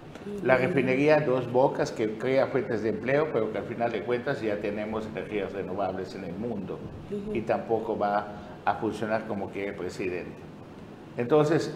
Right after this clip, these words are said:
Speaker 1: recorte hoy cincuenta y siete por ciento ya en total al cuidado al medio ambiente.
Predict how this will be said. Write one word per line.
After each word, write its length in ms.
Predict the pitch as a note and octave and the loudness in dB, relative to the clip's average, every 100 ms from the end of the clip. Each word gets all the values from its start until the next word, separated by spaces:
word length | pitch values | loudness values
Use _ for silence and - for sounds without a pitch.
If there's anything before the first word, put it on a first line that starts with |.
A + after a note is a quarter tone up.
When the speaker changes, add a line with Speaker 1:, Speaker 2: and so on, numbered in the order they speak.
| - | 2
Speaker 1:
recorte 680 | C#3 D3 E3 F#3 F#3+ D#3 | 4 6 6 6 6 4
hoy 380 | B2+ C#3 F3+ F#3+ - | 6 6 6 4 -2
cincuenta 380 | - A#2+ A#2+ A#2 | -6 -2 0 0
y 20 | |
siete 260 | - D3 C3+ | -2 -2 -2
por 160 | A#2 | -4
ciento 380 | G#2+ C3 A#2 A#2+ - - - - B2+ | -2 -2 -2 -4 -6 -12 -14 -6 2
ya 140 | C3 | 2
en 140 | C3 | 2
total 600 | - G#2+ - C3+ F3 F3 - | 0 -2 6 8 8 2 2
al 320 | A2 G#2+ G#2+ - | 4 4 2 -2
cuidado 420 | B2 B2 A#2 B2 A2+ | -4 2 6 6 6
al 100 | - | 0
medio 300 | G#2+ G2 G2+ | -2 -2 -2
ambiente. 340 | F#2+ D#2+ D#2+ | -2 -4 -6